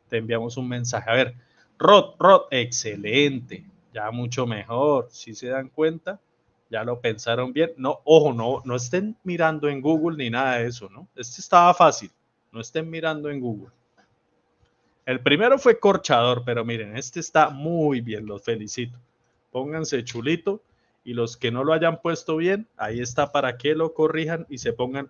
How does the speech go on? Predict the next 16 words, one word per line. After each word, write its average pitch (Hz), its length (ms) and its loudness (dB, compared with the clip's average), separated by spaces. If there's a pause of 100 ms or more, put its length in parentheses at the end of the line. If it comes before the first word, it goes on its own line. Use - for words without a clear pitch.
una 139 340 -8 (460)
espantosa 131 880 2
X. - 500 -8 (2750)
¿Les 135 240 0
está 127 260 6
gustando? 208 680 4
Manden 135 580 -2
tijeras, 104 480 -12
manden 151 320 -6
tijeras 147 500 0
para 120 240 2
irnos 135 320 -6
por 123 220 -4
la 117 120 0
siguiente 117 540 -4
raza. 117 400 -6